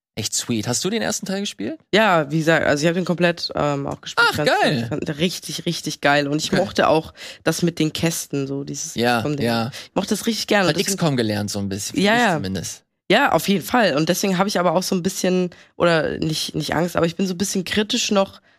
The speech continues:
Speaker 2: ist es denn auch ohne geil? Und du sagst ja sogar geiler. Ähm, muss ich für mich noch rausfinden. Ich glaub auf jeden Fall, dass ich das Spiel noch spielen werde, weil
Speaker 1: Mhm.
Speaker 2: gerade ist es so ein Feel-Good-Game irgendwie, was du auch mal alleine, nicht für die Arbeit irgendwie auch mal so spielst.
Speaker 1: Ja.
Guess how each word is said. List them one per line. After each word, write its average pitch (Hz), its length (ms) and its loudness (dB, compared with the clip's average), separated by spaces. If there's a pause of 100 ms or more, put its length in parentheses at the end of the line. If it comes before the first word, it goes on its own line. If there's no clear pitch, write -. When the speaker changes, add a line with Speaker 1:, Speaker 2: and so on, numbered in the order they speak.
(500)
Speaker 2:
ist 208 140 0
es 262 120 -2
denn 190 180 2
auch 160 220 2
ohne 165 360 2
geil? 160 400 2
Und 170 120 2
du 170 40 0
sagst 185 280 0
ja 160 60 -4
sogar 165 220 0
geiler. 156 880 2 (460)
Ähm, 147 580 2
muss 190 200 0
ich 196 80 -4
für 208 80 -2
mich 202 180 0
noch 190 140 -2
rausfinden. 190 720 -2
Ich - 200 -6
glaub 165 180 2
auf 160 100 -6
jeden 208 160 0
Fall, 175 140 0
dass 151 100 0
ich 147 60 -10
das 160 100 -2
Spiel - 180 -8
noch 151 100 -4
spielen - 280 -4
werde, 82 340 0
weil 76 400 0
Speaker 1:
Mhm. 165 200 -2
Speaker 2:
gerade 156 180 2
ist 151 160 -6
es - 120 -6
so 165 100 -4
ein 151 80 0
Feel-Good-Game 143 880 0
irgendwie, 139 280 -4
was 139 180 -4
du - 60 -4
auch - 100 -6
mal 135 180 -4 (240)
alleine, 151 560 2
nicht 151 480 -2
für 151 100 -2
die 139 160 0
Arbeit 113 300 2
irgendwie - 260 -4
auch - 60 -4
mal - 160 -6
so - 100 -8
spielst. 127 380 0 (100)
Speaker 1:
Ja. 220 80 -2